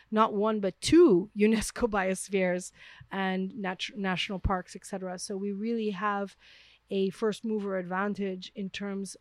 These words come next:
of getting a whole region to understand what's so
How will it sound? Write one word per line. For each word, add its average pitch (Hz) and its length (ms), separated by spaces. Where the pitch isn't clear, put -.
of 180 540
getting 208 680
a 196 100
whole 220 360
region 196 760
to - 120
understand 190 680
what's 180 200
so 185 600